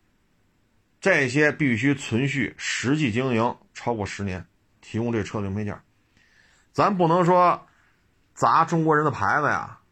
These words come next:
九十年代卖摩托车，把中国摩托车牌子在东南亚都搞臭了呀。售后服务就是重要的一个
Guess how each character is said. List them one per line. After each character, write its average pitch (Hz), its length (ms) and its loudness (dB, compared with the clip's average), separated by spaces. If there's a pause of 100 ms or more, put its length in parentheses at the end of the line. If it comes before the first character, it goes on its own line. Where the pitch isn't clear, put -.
(180)
九 113 220 -2
十 120 100 0
年 156 100 2
代 175 140 4
卖 160 180 2
摩 135 160 0
托 160 120 4
车， 147 360 2 (200)
把 101 160 0
中 131 120 -4
国 156 80 0
摩 143 220 2
托 147 100 2
车 139 80 -4
牌 113 220 0
子 135 80 -2
在 117 300 -2 (120)
东 135 140 -4
南 131 140 0
亚 127 120 0
都 131 120 -4
搞 87 220 -6
臭 135 360 0
了 78 80 -6
呀。 - 200 -16 (1500)
售 190 260 2
后 156 140 6
服 160 280 0
务 156 100 4
就 147 100 2
是 151 140 0
重 147 300 0
要 123 180 2
的 104 120 -2
一 123 100 -2
个 117 140 2